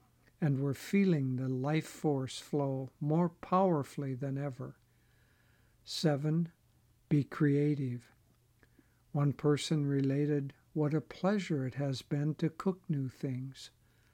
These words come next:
Others described creative ways they've found to serve others. And eight, watch talks of Swami Kriyananda.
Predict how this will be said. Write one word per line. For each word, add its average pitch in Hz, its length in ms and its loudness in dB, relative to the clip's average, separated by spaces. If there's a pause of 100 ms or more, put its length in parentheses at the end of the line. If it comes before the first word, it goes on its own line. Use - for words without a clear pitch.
(460)
Others 151 540 2
described 147 800 0
creative 156 580 4
ways 143 580 0 (460)
they've 147 200 6
found 160 480 2
to 165 120 -2
serve 151 480 0
others. 123 560 -10 (960)
And 175 420 2 (140)
eight, 147 400 2 (880)
watch 180 500 2
talks 139 560 -2
of 139 140 -4
Swami 143 480 -2
Kriyananda. 131 880 -6